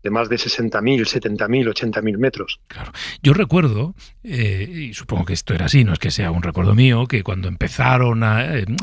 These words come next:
Speaker 2: popularizarse los centros comerciales, en, quizá no en ciudades grandes, en ciudades a lo mejor pequeñas como la mía, eh, básicamente era un supermercado que ocupaba como el noventa por ciento de la superficie, ¿no?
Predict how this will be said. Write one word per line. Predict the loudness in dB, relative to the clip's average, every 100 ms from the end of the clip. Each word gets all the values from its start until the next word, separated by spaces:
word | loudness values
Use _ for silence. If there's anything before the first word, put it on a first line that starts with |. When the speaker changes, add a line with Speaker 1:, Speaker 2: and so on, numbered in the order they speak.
| 0
Speaker 2:
popularizarse | 2 2 2 2 2 2 0
los | 0 -2
centros | -4 -4 -2 -2 -2
comerciales, | -2 -2 0 2 0 -2 -8 -16 -12 -2
en, | 2 4 2 0 -4
quizá | 0 2
no | 4
en | 4
ciudades | 2 2
grandes, | 2 2 2 -2
en | -6
ciudades | -4 -4
a | -6
lo |
mejor | -6 -4
pequeñas | -2 -2 -2
como | -6 -2
la |
mía, | 2 4 2 -4 -14 -14 -4
eh, | 0
básicamente | 2 2 2 4 4 4
era | 2 -4
un | -2 4 4 6 4 2 2 0 -6 -4
supermercado | 2 2 2 2 2 0
que | -4
ocupaba | 0 2 2
como | 2 0
el |
noventa | 2 2 0
por | 2
ciento | 2 2 2
de | 2
la |
superficie, | 2 0 0 0 0
¿no? | 2 0